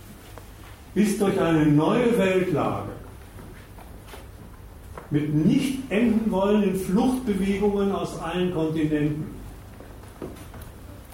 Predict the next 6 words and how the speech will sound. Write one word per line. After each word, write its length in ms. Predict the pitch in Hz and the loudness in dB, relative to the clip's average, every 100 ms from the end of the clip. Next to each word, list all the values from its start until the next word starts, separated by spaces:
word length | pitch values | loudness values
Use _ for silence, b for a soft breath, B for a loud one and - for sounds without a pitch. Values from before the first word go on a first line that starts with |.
| - - - - | -18 -18 -16 2
in 120 | 180 | 4
seiner 420 | 180 180 175 165 165 | 4 4 4 2 2
alten 400 | 220 240 247 - | 2 4 4 6
Funktion 920 | 196 190 190 - 180 165 185 208 - - | 4 4 4 2 2 4 6 4 2 -2
doppelt 460 | - 190 202 196 - | 0 2 4 2 2
ausgehebelt. 800 | - 165 - 139 107 104 - | 2 2 0 -2 -2 -2 -4